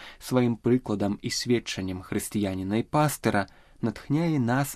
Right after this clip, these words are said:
даверыцца Хрысту, заўсёды жывому, таму што ўваскросламу, любіць яго ўсім сэрцам і так знаходзіць шлях да сапраўднага жыцця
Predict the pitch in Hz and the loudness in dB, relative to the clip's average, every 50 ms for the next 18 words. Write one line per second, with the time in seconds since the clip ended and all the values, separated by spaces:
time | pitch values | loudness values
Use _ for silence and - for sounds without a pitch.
0 | - - 135 120 120 110 113 107 104 107 104 - - 104 - - - 107 101 - | -10 -6 -4 -4 0 0 0 0 0 0 -2 -2 -4 -4 -4 -2 -2 -2 -2 -4
1 | - - - 101 98 92 87 - - - - - _ - - 107 101 95 92 - | -4 0 0 2 2 0 -2 -8 -14 -20 -20 -20 _ -8 -4 -2 -2 -2 0 -2
2 | 104 101 95 98 92 - 104 95 107 123 139 135 127 113 107 - - - - - | -2 -2 -2 -2 -2 -2 -2 2 4 4 6 6 6 4 2 0 -6 -14 -20 -10
3 | - 151 147 143 127 117 - - - 117 113 107 113 107 - - - 117 113 110 | -6 -2 0 0 0 0 0 0 0 0 2 2 0 -2 -2 -4 0 2 2 2
4 | 107 - - 104 101 95 90 87 85 85 - - - - - - - - - - | 2 0 0 0 0 0 0 -4 -6 -8 -12 -16 -20 -20 -20 -20 -20 -12 -2 2
5 | 123 139 135 131 135 127 - - 98 95 90 110 104 101 95 - - 101 98 92 | 4 4 6 6 4 4 4 0 -2 0 2 4 4 4 2 0 -2 -2 -4 -2
6 | - - 120 120 117 - - - - 98 92 87 - - - - - - 120 117 | 0 0 2 2 0 -2 -4 -2 -2 -2 -2 -2 -6 -14 -20 -20 -2 0 0 0
7 | - - 147 151 143 - - 113 110 104 - 120 117 104 104 101 - - - 110 | 2 2 2 0 0 0 0 0 0 2 2 2 2 2 2 0 0 -2 -2 0
8 | 104 113 123 127 - 110 107 101 - - - - 104 101 98 92 101 95 90 101 | 0 0 0 0 0 -2 -2 -2 -4 -6 -2 2 2 2 2 2 -2 -4 -4 -4
9 | 92 - 104 98 - - - - 101 92 90 87 | -2 -2 -4 -4 -4 -4 -4 -2 -2 -2 -4 -6